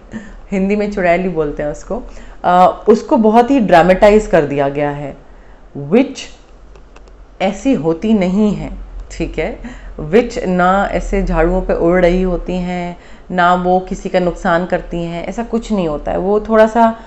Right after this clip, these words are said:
अब वो movies में बना दिया गया है वैसा perception, तो ठीक है, but फूल है यहाँ पे, pattern है, in fact फूल भी नहीं, geometrical pattern है। तो देखिए, आप जो आपका pattern है ना एक past में रहना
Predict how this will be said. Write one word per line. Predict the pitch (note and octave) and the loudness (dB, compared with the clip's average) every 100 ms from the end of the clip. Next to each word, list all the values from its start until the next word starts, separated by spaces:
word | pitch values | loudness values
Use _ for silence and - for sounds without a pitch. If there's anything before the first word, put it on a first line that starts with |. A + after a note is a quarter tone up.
| - - - - - F#3+ | -20 -20 -20 -20 -6 0
अब | G3+ | 2
वो | A3 | 4
movies | G#3+ G#3 G#3 A#3 | 4 4 4 4
में | A3 F#3+ | 2 2
बना | F3 F3 F#3+ | 2 4 2
दिया | F#3 F#3+ | 2 0
गया | F#3 F#3 | 2 0
है | F#3+ | 2
वैसा | F3 F#3 F#3 | 0 -2 -2
perception, | F3 E3 F3 - - F3+ | -2 -2 -2 -4 -6 -6
तो | F3 | -6
ठीक | F3 F#3+ F#3 | -6 -8 -6
है, | F#3 E3+ E3 - - - - - | -4 -4 -6 -16 -18 -16 -14 0
but | F3 A3+ A#3 - - | 4 6 4 -4 -2
फूल | C4 C#4 B3+ | 2 4 4
है | G3 | 4
यहाँ | E3 D#3 | 2 0
पे, | D3 D3+ | 0 0
pattern | - F#3 G3+ A#3+ A#3 | 2 4 6 6 6
है, | F3+ C#3+ | 4 2
in | D3 D3 | 0 0
fact | D3 - - | -2 -2 -2
फूल | G#3+ A#3 | 4 4
भी | A3 | 6
नहीं, | A3 G#3+ G#3 | 4 4 2
geometrical | F#3 F3 F3+ G#3 G#3 | 2 0 0 -2 0
pattern | G#3+ F#3 E3+ F#3 F3 | 2 0 -2 -2 -2
है। | D3+ - - - - - - | -4 -8 -12 -20 -20 -20 -8
तो | G#3+ | 2
देखिए, | A#3 A#3 C4 | 2 4 2
आप | F#3+ G#3 G#3 | 4 2 2
जो | A#3+ | 4
आपका | A3 A3 A#3 | 4 2 -2
pattern | G#3 F3+ A#3 A#3+ | 2 2 4 4
है | A3 | 4
ना | E3+ | 2
एक | G3+ E3+ - - - - - - - - - - - - - | 0 -2 -4 -12 -20 -20 -20 -20 -20 -20 -20 -20 -20 -20 0
past | F#3+ G3 G#3+ G#3 | 4 4 2 -2
में | F#3+ | -2
रहना | D#3 C3+ C3+ | -4 -8 -12